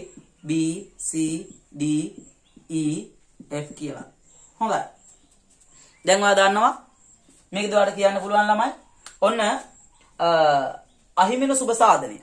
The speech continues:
මොකක්ද මේ අහිමින සුබ සාධනය කියන්නේ? අහිමින සුබ සාධනය කියන්නේ සම්පත් බෙදී යාමේ ක්‍රියාවලිය හට ගන්නා අකාර්යක්ෂමතාවය.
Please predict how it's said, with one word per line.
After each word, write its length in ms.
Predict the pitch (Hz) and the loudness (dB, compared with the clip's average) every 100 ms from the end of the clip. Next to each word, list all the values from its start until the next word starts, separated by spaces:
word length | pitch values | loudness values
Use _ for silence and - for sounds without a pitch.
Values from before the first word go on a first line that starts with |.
| - | -10
මොකක්ද 360 | 175 226 220 254 | 2 2 4 2
මේ 120 | 262 | 2
අහිමින 320 | 175 185 214 | -2 -4 -8
සුබ 160 | 214 226 | -6 -4
සාධනය 460 | 220 233 220 240 240 | 2 2 2 -4 -2
කියන්නේ? 380 | 240 233 240 - - _ _ _ _ _ _ _ _ 156 | 0 0 -2 -16 -20 _ _ _ _ _ _ _ _ -2
අහිමින 300 | 175 247 277 | -2 -2 -2
සුබ 140 | 277 | -2
සාධනය 420 | 262 262 262 262 | 4 6 6 0
කියන්නේ 380 | 262 269 269 294 | -2 2 2 0
සම්පත් 400 | 269 165 165 214 202 | 0 0 2 -2 2
බෙදී 240 | 214 233 | 0 4
යාමේ 280 | 240 233 240 | 2 2 -6
ක්‍රියාවලිය 520 | 240 233 226 226 240 | -4 2 4 6 4
හට 200 | 220 202 | 2 0
ගන්නා 280 | 202 214 254 | -2 0 0
අකාර්යක්ෂමතාවය. 840 | - 202 196 180 202 208 170 - | 2 4 2 2 -4 0 0 0